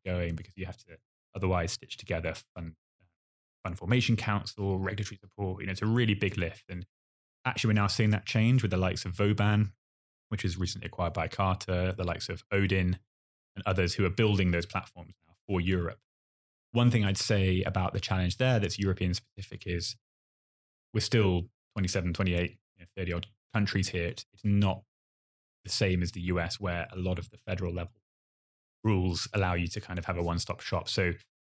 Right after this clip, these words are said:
if you set up a fund formation platform in the U K, taking it to France, even though we have frameworks like A-, A I F M D at the European level, they don't drill down deep enough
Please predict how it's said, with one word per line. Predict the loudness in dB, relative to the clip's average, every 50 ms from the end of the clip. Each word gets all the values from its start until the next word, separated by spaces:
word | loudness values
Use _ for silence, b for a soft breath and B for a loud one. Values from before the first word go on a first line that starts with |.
| _ _ _ _ _ _ _ -4
if | -4 0 2
you | 2 2
set | 2 2 0 0 0 0
up | -2 -2 0 0
a | -2 0 0 -2 -4
fund | -4 -4 -4 -2 -2
formation | -2 -2 -2 -2 -4 -6 -8
platform | -10 -12 -18 _ -12 -10 -8 -8
in | -8 -8
the | -8 -8
U | -8 -10 -10
K, | -6 -2 -2 0 0 0 0 -2 -4 -6 -10 _ _ _ _ _ _ _ _ _ _ _ _ _ _
taking | -8 -6 -6 -6
it | -6 -8
to | -12 -14 _
France, | -6 -4 -4 -2 -4 -4 -6 -10 _ _ -16 -16 -12 -10
even | -6 -4 -2
though | -2 -2
we | -4
have | -4 -4 -4 -4 -4 -6 -10 _ _ _ _ _ _ _ _ _ _ _ _ _ _ _ _
frameworks | -10 -10 -8 -8 -8 -8 -6 -6
like | -6 -6 -4 -2
A-, | -2 -2 -4 -4 _ -2
A | 0
I | 0 2 0
F | -2 -2 -4
M | -4 -4
D | -2 -2 -2
at | -2 -4
the | -6 -8
European | -8 -8 -6 -2 0 2 4 4
level, | 2 2 0 0
they | 0 0
don't | 0 0 0 0
drill | 0 0 0 2
down | 0 0 0 0 -2 -2
deep | -2 -4 -4 -4
enough | -4 -6 -6 -6 -8 -12